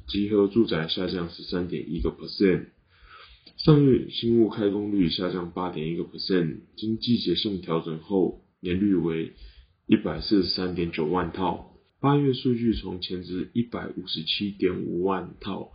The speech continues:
下修至一百五十六点六万套，经济学家预测年率为一百四十七点五万套。费德积极收紧货币政策以显著削减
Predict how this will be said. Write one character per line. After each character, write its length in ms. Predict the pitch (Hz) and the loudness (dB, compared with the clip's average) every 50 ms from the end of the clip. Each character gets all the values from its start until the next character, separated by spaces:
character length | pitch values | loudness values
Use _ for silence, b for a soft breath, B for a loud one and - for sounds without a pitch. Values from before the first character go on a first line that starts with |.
| b b b | b b b
下 220 | b - - 110 101 | b 0 0 0 2
修 180 | 98 104 95 | 4 2 2
至 300 | 95 92 - 98 90 - - | 2 2 -2 -4 -4 -2 -2
一 80 | - | -4
百 300 | 104 - - 92 87 90 | -6 -4 -4 -6 -4 -4
五 140 | - 85 85 | -6 -8 -10
十 120 | - - 95 | -8 -8 2
六 200 | 92 110 98 92 | 4 6 4 6
点 220 | - 82 82 82 | 2 -2 -8 -4
六 160 | 87 92 90 | -4 -4 -2
万 200 | 90 92 90 87 | -2 -4 -6 -6
套， 340 | 87 95 92 87 80 - b b b b b b b b b b b | -6 -6 -6 -6 -6 -10 b b b b b b b b b b b
经 160 | - - 147 147 | 4 6 6 6
济 160 | 147 139 117 | 6 2 2
学 160 | 107 101 90 | 2 0 0
家 200 | 90 101 98 92 | 2 0 0 -2
预 120 | - 90 92 | -2 -4 -6
测 220 | - 110 98 90 | -6 -6 -6 -6
年 200 | 87 90 85 87 | -4 -6 -6 -4
率 120 | 90 92 90 | -4 -4 -4
为 380 | 85 82 87 87 85 - - - _ _ _ _ | -2 -2 -2 -2 -2 -4 -8 -12 _ _ _ _
一 100 | - 113 | 2 2
百 280 | 113 - 95 85 - - | 2 2 -4 -4 -4 -8
四 200 | - - 113 101 | -8 -8 -8 -6
十 180 | 101 - 87 | -6 -8 -8
七 320 | - - - - - 101 95 | -2 0 0 0 0 -2 -4
点 220 | - - 92 87 | 0 0 0 0
五 180 | 87 85 80 82 | 0 -4 -6 -6
万 220 | 90 87 87 85 | -6 -6 -6 -8
套。 320 | - 92 87 85 87 - _ b b b b b b b b b b b b _ | -8 -8 -8 -8 -8 -10 _ b b b b b b b b b b b b _
费 140 | - 160 | 10 12
德 120 | 139 123 110 | 12 12 12
积 180 | - - 113 113 | 12 6 0 0
极 180 | 107 98 92 | 0 -2 -4
收 280 | 90 87 - 107 101 101 | -4 0 2 2 2 2
紧 220 | 98 87 82 80 80 85 | 2 -2 -6 -6 -4 -6
货 80 | 98 | -4
币 160 | 92 95 98 | -2 -2 -2
政 220 | 90 - 98 92 90 | 0 0 0 0 -2
策 240 | - - 101 95 85 | -4 -2 0 0 0
以 220 | - - 87 87 | 0 -2 -6 -8
显 340 | 87 - - 87 82 85 85 | -8 -6 -6 -6 -6 -6 -8
著 240 | 85 98 95 90 87 | -6 -4 -4 -4 -4
削 240 | - - 92 95 | -4 -2 -2 -2
减 300 | 92 - 87 78 - - | -2 -2 -4 -6 -6 -8